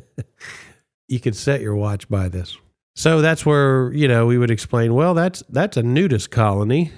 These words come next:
and, uh, <laughs> And that's, that's probably just part of it. We really don't know what happens in hedonism. We just know we're not stopping, and we would drive on to our, our work. The, the word hedonistic, if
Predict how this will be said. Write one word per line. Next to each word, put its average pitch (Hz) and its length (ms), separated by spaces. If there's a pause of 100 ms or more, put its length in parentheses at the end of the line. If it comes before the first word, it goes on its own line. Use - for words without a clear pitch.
(160)
and, 117 420
uh, 113 320 (240)
<laughs> - 160 (520)
And - 100
that's, 127 340 (400)
that's 190 200
probably 147 300
just 147 240
part 143 240
of 92 80
it. 117 120
We 156 280
really 151 320
don't 131 220
know 120 160
what 117 160
happens 110 400
in 110 140
hedonism. 113 720
We 151 200
just 139 200
know 139 180
we're 170 120
not 202 200
stopping, 180 460 (200)
and 117 180
we 120 100
would 110 140
drive 101 280
on 95 160
to 98 160
our, 87 180 (500)
our - 200
work. 110 380 (280)
The, 180 100
the 170 200
word 226 220
hedonistic, 135 1080 (200)
if 127 420